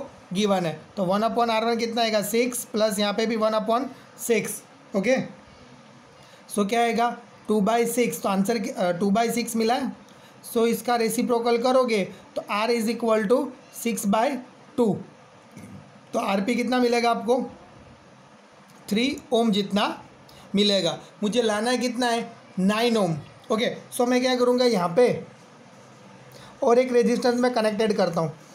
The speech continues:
मुझे रेजि-, रेजिस्टेंस लेकिन कितना लेने का है? रेजिस्टेंस सिक्स ओम का ही लेने का है। तो यहाँ पे formula कौन सी बनेगी?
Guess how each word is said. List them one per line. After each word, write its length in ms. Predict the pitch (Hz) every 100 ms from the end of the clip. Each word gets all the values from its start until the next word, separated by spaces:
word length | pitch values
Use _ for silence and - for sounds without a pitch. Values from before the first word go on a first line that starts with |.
| - -
मुझे 140 | 196
रेजि-, 260 | 240 233 233
रेजिस्टेंस 420 | 214 202 196 240
लेकिन 260 | 233 226 247
कितना 280 | 233 262 262
लेने 220 | 247 247
का 100 | 247
है? 40 |
रेजिस्टेंस 560 | 220 202 240 240 240 247 - - -
सिक्स 280 | 262 - - -
ओम 240 | 247 247
का 120 | 247
ही 100 | 233
लेने 300 | 269 247 240
का 100 | 240
है। 220 | 196 143 - - -
तो 60 |
यहाँ 180 | 208 190
पे 160 | 185 254
formula 360 | 240 247 247 254
कौन 180 | 254
सी 100 | 247
बनेगी? 460 | 254 254 247 247 262